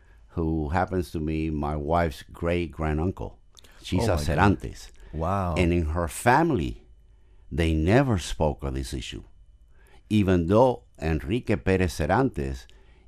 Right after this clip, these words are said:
Speaker 1: issued the first letter from a Catholic prelate inside the island condemning the revolution and Fidel Castro, which was read a Sunday in the early days across Cuba. So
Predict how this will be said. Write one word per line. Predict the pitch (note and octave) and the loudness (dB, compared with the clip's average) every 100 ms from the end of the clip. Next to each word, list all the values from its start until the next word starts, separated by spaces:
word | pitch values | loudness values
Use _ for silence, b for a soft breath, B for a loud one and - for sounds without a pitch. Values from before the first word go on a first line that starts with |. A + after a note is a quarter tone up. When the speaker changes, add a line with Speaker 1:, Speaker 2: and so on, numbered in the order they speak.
| b | b
Speaker 1:
issued | G#2 G#2+ - G#2+ E2 | 0 0 0 -4 -2
the | D#2 | -4
first | - - G#2 A#2+ C#3+ - - | -6 -2 2 2 0 -6 -8
letter | F#2 G2 B2+ D#2 A1+ - - - - - _ - | 0 6 6 4 -2 -10 -20 -20 -20 -20 _ -20
from | - D#2+ D2 | -2 0 2
a | D2 C2+ - | 0 -4 0
Catholic | G#2 A2 - G#2 F#2 - | 2 2 0 -2 -2 -6
prelate | - A#2 C#3 E2 C2+ A#1+ | -6 -4 -2 -2 -4 0
inside | F#2+ G2 A2 G2 D#2+ | 0 2 2 2 2
the | D#2+ | 2
island | G2+ A#2+ D2 C2+ C2+ b b b b b - | 4 4 0 -2 -6 b b b b b 0
condemning | F2 D#2 G2 B2+ A#2 D#2+ | 2 4 4 4 4 0
the | |
revolution | B1+ C#2 C2+ C2+ C2+ - B1 A1+ - | -2 -2 -2 -4 -6 -6 -8 -10 -8
and | D2+ D2 | -4 -4
Fidel | D#2 A#2 E2 | -4 -2 -2
Castro, | D#2 A2 A#2+ - D#2 | 2 2 2 0 -2
which | C#2 - | -2 -6
was | D2+ C#2 | -8 -4
read | F2 E2 | 0 0
a | C#2+ | 0
Sunday | C2+ - B2 B2+ C2+ C#2 - b b b b b b | -4 0 2 2 -2 -6 -10 b b b b b b
in | D#2 | -2
the | C#2+ D2 | 0 0
early | F#2+ A#2+ F2 | 0 0 -2
days | D2 D2 D#2 - | -2 -2 -4 -6
across | C#2+ - - A2+ G2+ | -10 -6 0 2 0
Cuba. | - C2+ G#2 A2 - b b b b b b b | -6 -8 -8 -12 -16 b b b b b b b
So | F2+ | 0